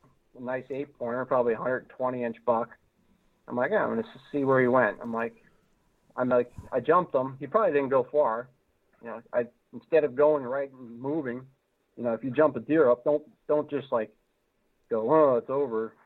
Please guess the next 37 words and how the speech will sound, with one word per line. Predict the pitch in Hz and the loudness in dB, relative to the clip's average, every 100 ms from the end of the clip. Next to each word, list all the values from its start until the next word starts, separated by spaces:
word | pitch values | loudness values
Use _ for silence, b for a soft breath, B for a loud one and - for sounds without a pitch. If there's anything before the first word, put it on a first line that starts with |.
| _ | _
Like, | 113 110 | -16 -8
that | 131 123 | -6 -4
deer | 131 | -6
probably | 120 135 120 | 0 2 2
just | 113 117 | -4 -6
ran | 127 123 | -4 -4
a | |
couple | 131 120 | -2 -2
hundred | 123 113 | -4 0
yards | 120 127 120 | 4 4 0
just | 110 - | -12 -10
standing | 135 131 123 | -6 -4 -2
there | 117 | 0
looking | 120 135 120 | -2 -4 -8
at | 107 104 - | -10 -14 -20
you. | - - _ _ _ _ _ _ | -20 -20 _ _ _ _ _ _
You | - | -10
know, | 104 110 | -6 -2
but | 120 | 2
if | 113 | 2
you | 139 143 | 2 4
don't | 139 131 - _ _ | 4 4 -2 _ _
move | 123 147 175 131 135 - _ | -2 2 2 0 -6 -14 _
and | 127 127 | -4 -4
you | 127 | -4
just | 135 - - | -6 -4 -2
sit | 147 | 0
down, | 135 151 123 120 _ _ _ _ _ _ _ _ _ | 2 2 0 -4 _ _ _ _ _ _ _ _ _
he | 139 | -4
might | 143 123 120 | 0 0 -2
be | 123 | -2
like, | 113 110 - _ _ - | -2 -2 -8 _ _ -2
"Oh, | 143 110 - | 0 -2 -10
maybe | 120 120 117 123 | -6 -4 -2 -2
it | 117 | -2
wasn't | 113 117 113 107 | 2 0 0 -8
anything." | - 113 - 104 | -10 -10 -12 -14